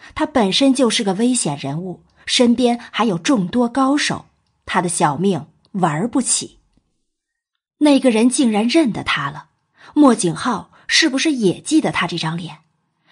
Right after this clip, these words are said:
要是他真的顺应旨意被送进景王府，未来的日子不是会很惨？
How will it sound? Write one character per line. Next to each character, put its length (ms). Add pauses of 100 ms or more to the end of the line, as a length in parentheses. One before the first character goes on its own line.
(140)
要 180
是 140
他 120
真 280
的 80
顺 260
应 160
旨 240
意 240 (120)
被 120
送 260
进 200
景 200
王 220
府， 320 (360)
未 200
来 140
的 100
日 220
子 320 (240)
不 160
是 120
会 160
很 360
惨？ 300